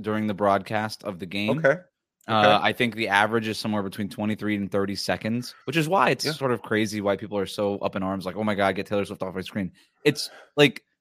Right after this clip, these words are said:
Speaker 1: for twenty seconds to thirty seconds a game, and the game lasts for three hours. The Super Bowl is gonna last for four hours because of all the ha-,
Speaker 2: Yes.
Speaker 1: the halftime stuff. So just get over it. Relax. Like, it's fine.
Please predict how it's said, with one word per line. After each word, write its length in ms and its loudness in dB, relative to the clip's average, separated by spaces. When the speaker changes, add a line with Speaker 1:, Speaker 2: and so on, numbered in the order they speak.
Speaker 1:
for 100 2
twenty 360 4
seconds 480 4
to 100 4
thirty 260 6
seconds 360 2
a 60 2
game, 520 0
and 160 2
the 40 6
game 240 4
lasts 220 0
for 80 -4
three 260 -2
hours. 280 2
The 60 -8
Super 200 -2
Bowl 160 10
is 60 2
gonna 100 2
last 160 4
for 100 -6
four 280 6
hours 320 4
because 180 -6
of 80 0
all 60 4
the 100 6
ha-, 240 4
Speaker 2:
Yes. 120 -6
Speaker 1:
the 60 0
halftime 460 2
stuff. 280 -2
So 300 -2
just 140 -18
get 80 -6
over 180 -4
it. 120 -12
Relax. 580 -6
Like, 240 -6
it's 120 -14
fine. 300 0